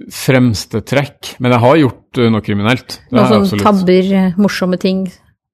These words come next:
Speaker 1: Nei, jeg har gjort ting som jeg angrer på, men som jeg sikkert ikke burde gjort, og som gikk bra fordi det var flaks, liksom.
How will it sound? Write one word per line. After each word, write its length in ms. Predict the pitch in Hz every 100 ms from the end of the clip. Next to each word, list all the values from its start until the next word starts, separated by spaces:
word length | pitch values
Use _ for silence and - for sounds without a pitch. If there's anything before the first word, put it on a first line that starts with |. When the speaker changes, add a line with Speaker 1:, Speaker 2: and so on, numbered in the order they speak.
| _ _ _ - -
Speaker 1:
Nei, 140 | -
jeg 120 | 202 190
har 80 | 170
gjort 240 | 147 -
ting 160 | 175 160
som 160 | 165
jeg 380 | 156 143 135 131
angrer 380 | 131 131 117 95
på, 180 | - 117 113 110 104
men 100 | 117
som 140 | 107 120
jeg 80 |
sikkert 300 | 104 107 107
ikke 160 | - 104
burde 320 | 98 95 87 92 98 95 95
gjort, 300 | 113 123 117
og 80 | 113
som 880 | 120 113 110 107 107 107 107 101 101
gikk 280 | 113 104 101
bra 300 | 110 98 98
fordi 380 | - 113 101 98
det 80 | 98
var 220 | 98 92
flaks, 560 | - 98 - - - 127
liksom. 360 | 117 156 160